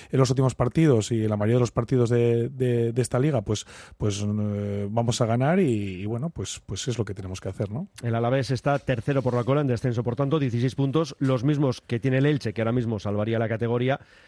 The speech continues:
Speaker 2: Bueno, todo esto después de la primera vuelta. Y en cuanto al once, mm, no hay dudas en algunos puestos o en unos cuantos. Por ejemplo, la portería Unai Simón va a jugar sí o sí, eso está claro.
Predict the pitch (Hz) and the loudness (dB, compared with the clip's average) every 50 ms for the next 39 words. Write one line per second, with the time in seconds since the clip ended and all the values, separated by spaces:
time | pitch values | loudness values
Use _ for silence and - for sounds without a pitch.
0 | - - _ - - 120 90 71 - 131 135 131 - 143 127 123 113 - 135 131 | -20 -20 _ -8 -8 -6 -6 -4 -2 -2 -2 0 0 0 -2 0 0 0 0 0
1 | 117 127 127 127 131 135 143 - 135 127 135 147 120 - 123 123 127 131 127 113 | 0 2 2 2 2 0 0 0 0 2 2 0 0 -2 -2 0 0 0 0 0
2 | 107 107 101 90 104 113 120 123 123 147 185 208 190 170 175 160 170 185 185 165 | 0 -2 -4 -4 -4 -4 -4 -2 0 0 -2 0 0 0 2 2 2 0 0 -4
3 | - - 139 147 165 180 - _ _ _ _ _ 127 120 120 117 117 117 113 110 | -4 -2 0 0 0 -2 -6 _ _ _ _ _ -14 -14 -12 -12 -12 -12 -12 -12
4 | 110 110 107 104 104 104 107 101 - _ _ _ - 123 117 117 117 120 117 113 | -12 -14 -14 -14 -14 -16 -18 -20 -20 _ _ _ -14 -12 -10 -6 -4 -2 -2 -2
5 | 117 120 117 113 127 117 123 120 110 - 117 110 110 113 113 117 113 113 113 107 | -2 -2 -2 -2 -2 0 0 -2 -2 -4 -6 -6 -6 -6 -6 -4 -4 -4 -6 -6
6 | - - 139 131 - - 123 - 110 110 113 117 117 117 113 - 143 143 147 139 | -4 -4 -4 -4 -4 -6 -6 -4 -4 -2 -2 0 0 0 0 0 0 0 0 0
7 | 107 135 156 180 - - _ _ _ _ _ _ _ _ _ _ _ - 135 139 | 0 -2 -2 -4 -6 -12 _ _ _ _ _ _ _ _ _ _ _ -6 -4 0
8 | 156 160 151 123 131 110 120 123 127 127 127 123 - - 120 123 123 117 110 104 | 0 2 2 0 0 -2 -2 -2 -2 -2 -2 -4 -4 -4 -4 -4 -4 -4 -4 -4
9 | - 113 107 104 87 - 98 90 98 - - 180 214 226 175 117 107 104 - 107 | -4 -4 -4 -4 -6 -6 -6 -6 -6 -4 -2 -2 -2 -4 -6 -10 -12 -14 -14 -8
10 | 98 131 147 151 160 170 185 | -4 -2 0 0 0 0 -2